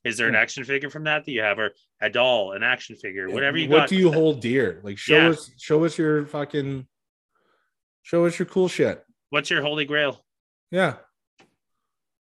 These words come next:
Speaker 1: We, not only will we talk about it on the podcast, but we'll share a picture of it on our Instagram the following week as well.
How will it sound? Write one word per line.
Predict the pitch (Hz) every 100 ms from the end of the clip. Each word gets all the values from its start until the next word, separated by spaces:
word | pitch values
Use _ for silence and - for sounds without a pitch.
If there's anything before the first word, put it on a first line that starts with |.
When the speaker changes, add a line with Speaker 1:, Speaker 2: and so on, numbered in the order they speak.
| _
Speaker 1:
We, | 160 190
not | 170 190 196
only | 202 208
will | 196 185
we | 175
talk | 143 131 156
about | 139
it | 139
on | 127
the | 123
podcast, | - 110 127 170 160 143
but | 127
we'll | 117
share | - 123
a | 117
picture | 117 - 120
of | 107
it | 104
on | 101
our | 98 95
Instagram | 101 - 101 92 95
the |
following | - 95 95 95
week | 92 92 98
as | 85
well. | 95 104